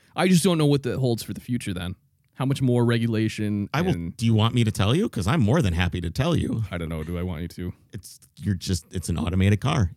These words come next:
Speaker 2: You don't drive. That is the
Speaker 1: Yeah.
Speaker 2: safest form of motoring and the safest form of transportation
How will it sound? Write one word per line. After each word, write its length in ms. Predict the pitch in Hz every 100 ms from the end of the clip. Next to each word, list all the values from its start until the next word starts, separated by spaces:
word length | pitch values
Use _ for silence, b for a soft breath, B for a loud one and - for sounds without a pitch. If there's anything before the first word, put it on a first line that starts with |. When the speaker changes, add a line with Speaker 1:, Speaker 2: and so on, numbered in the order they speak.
| -
Speaker 2:
You 120 | 82
don't 180 | 90 107
drive. 340 | 87 - - _ _ _ _ -
That 240 | 104 127
is 180 | 147 117
the 80 | 139
Speaker 1:
Yeah. 60 |
Speaker 2:
safest 600 | - - 110 113 123 110
form 340 | - 98 92 92
of 160 | 87 80
motoring 440 | 85 85 87 85
and 100 | 82
the 60 | 85
safest 440 | - 110 - -
form 160 | 104 110
of 80 | 110
transportation 760 | 98 95 92 85 82 87 85